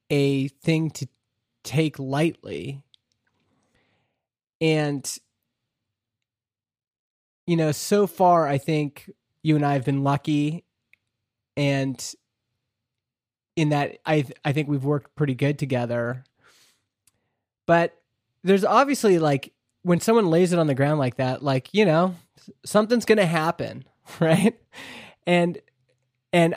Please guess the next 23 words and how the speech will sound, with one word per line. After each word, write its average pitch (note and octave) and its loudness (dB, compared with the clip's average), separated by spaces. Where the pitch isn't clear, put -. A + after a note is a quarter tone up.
I E3+ 4
think A3+ 2
it's - -4
just G3+ -6
helpful F#3 0
to D#3 2
have E3 2
these, D#3 -2
these, D3+ -2
uh, C3+ -4
in, G#3 0
in G#3 -4
some C4 2
ways, F#3 2
you F#3+ -4
can't A3 0
avoid D#3+ 2
the C#3 -2
discomfort F3+ -2
of F3 2
this, G#3 -2
but E3 0
what D3+ 0